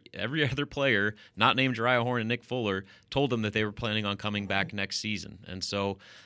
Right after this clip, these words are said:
um, from what I've been able to piece together, what happened was Ed told Tim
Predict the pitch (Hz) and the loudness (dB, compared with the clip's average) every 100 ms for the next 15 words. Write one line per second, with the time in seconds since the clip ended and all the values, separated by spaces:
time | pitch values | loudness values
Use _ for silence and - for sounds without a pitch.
0 | _ - 92 90 - 104 104 117 123 120 | _ -12 -10 -10 -8 -4 2 4 4 4
1 | 120 110 98 117 110 98 98 117 110 95 | 4 2 -2 -4 -4 -4 0 0 2 0
2 | 90 87 110 107 107 98 117 120 98 85 | -2 -8 -10 -2 -2 2 2 2 -4 -4
3 | 90 92 - 98 110 - 107 110 110 120 | -4 -4 -2 -2 -2 -4 -6 -6 -2 0
4 | 107 98 | 0 -4